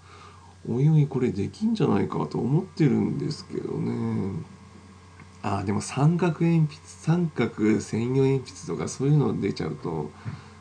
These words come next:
また難しくなっちゃうのかな。タロットみたいになんかその使うカード、使わないカードみたいなのが出てきちゃうかな。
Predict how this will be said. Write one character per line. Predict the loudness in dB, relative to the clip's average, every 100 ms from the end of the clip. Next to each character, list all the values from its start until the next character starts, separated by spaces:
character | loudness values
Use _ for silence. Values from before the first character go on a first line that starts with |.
| -6
ま | -2
た | 0
難 | 0 -2 -2 -4
し | -4
く | -8
な | -8
っ | -10 -10
ち | -8
ゃ |
う | -8
の |
か | -8 -10
な。 | -10 -12 -18 -20 -20 -20 -20 -20 -20 -18 -16
タ | -4 -2
ロ | 0
ッ | -2 -8 -2
ト | 0
み | 2 0
た | 0
い | 0
に | -2
な | -2 -4
ん |
か | -4 -6
そ | -6 -8
の | -8
使 | -6 -2
う | -2
カ | 0 -2
ー | 0
ド、 | -2
使 | -4 -8 -4
わ | -2 0
な | -2
い | -4
カ | -4
ー | -4
ド | -4
み | -4
た | -4
い | -6
な | -6
の |
が | -6 -8 -8 -6
出 | -6
て | -6 -8
き | -12
ち | -6 -4
ゃ |
う | -2 -2 -2 -4 -8 -16 -20 -20 -20 -20 -18 -8
か | -6
な。 | -4 -4 -4 -4 -4 -4 -6